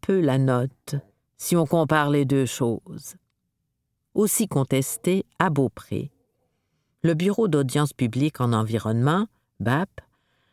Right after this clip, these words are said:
a étudié une deuxième phase du Parc des Neiges, situé dans la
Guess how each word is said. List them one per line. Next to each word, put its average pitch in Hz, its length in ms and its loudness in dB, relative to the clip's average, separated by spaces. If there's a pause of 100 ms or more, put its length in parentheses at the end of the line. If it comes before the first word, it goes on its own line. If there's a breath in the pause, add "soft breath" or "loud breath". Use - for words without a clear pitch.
(320)
a 160 140 2
étudié 196 640 0
une 135 160 2
deuxième 170 420 0
phase 160 640 -4
du 127 160 -2
Parc - 260 -4
des 131 140 2
Neiges, 120 480 -4 (400)
situé 180 600 0
dans 151 200 2
la 131 200 2